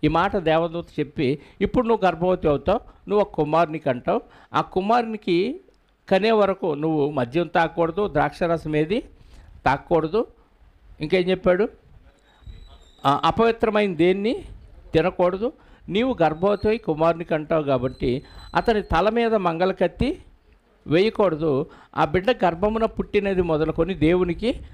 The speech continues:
నాజీరు చేయబడిన వాడై." వ్రతము, నాజీర్ అంటే వ్రతము, లేదా ఇంకేంటి? ప్రతిష్ఠించటం, దేవుని కొరకు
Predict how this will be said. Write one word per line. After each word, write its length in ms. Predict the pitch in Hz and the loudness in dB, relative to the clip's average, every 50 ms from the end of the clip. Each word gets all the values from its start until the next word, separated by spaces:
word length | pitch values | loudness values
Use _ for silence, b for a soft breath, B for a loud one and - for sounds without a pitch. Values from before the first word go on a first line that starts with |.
| B B - | B B -4
నాజీరు 760 | 127 135 147 165 185 202 202 180 170 175 175 175 160 175 180 - - | 0 2 2 4 4 2 2 0 0 0 0 0 0 -2 -6 -2 -2
చేయబడిన 460 | 160 151 151 156 143 147 143 139 139 139 | 0 0 2 2 2 2 2 2 2 2
వాడై." 480 | 131 131 123 123 120 127 127 117 - - - - - 135 127 | 2 2 2 2 2 2 0 0 -2 -4 -10 -12 -8 -4 0
వ్రతము, 580 | 127 139 151 151 - 190 175 147 139 139 139 | 2 2 2 2 2 0 0 2 2 -2 -2
నాజీర్ 460 | 123 120 127 139 147 135 151 147 135 123 | 0 0 2 0 0 0 0 0 0 0
అంటే 220 | 120 120 - 214 | -2 -2 0 -2
వ్రతము, 840 | 185 139 123 123 120 - - 131 117 117 117 120 110 95 85 85 - - - | 0 0 0 0 0 0 0 -2 -2 0 -2 -2 -2 -4 -6 -12 -14 -4 0
లేదా 300 | 123 143 147 175 196 254 - - - - - - - - - - - - - - - - - - - - | 0 0 2 2 0 0 -2 -8 -18 -20 -20 -20 -20 -20 -20 -20 -18 -16 -14 -14 -14 -14 -16 -16 -10 -10
ఇంకేంటి? 440 | 143 131 170 165 160 151 180 208 - - - - - - - | -4 0 0 0 2 2 0 0 -2 -2 -10 -20 -18 -8 -2
ప్రతిష్ఠించటం, 1000 | - 156 156 - 190 175 - - - 170 135 135 - 135 - 139 135 131 123 104 92 95 - _ - | 0 0 0 2 0 0 0 0 -2 -2 -2 0 -4 -2 0 0 0 0 0 -4 -6 -10 -16 _ -16
దేవుని 420 | 113 110 139 151 151 160 160 147 143 | -4 0 2 2 2 2 0 -2 -2
కొరకు 540 | - - 139 135 151 160 - - 262 269 | -2 0 2 2 2 0 0 -2 -6 -6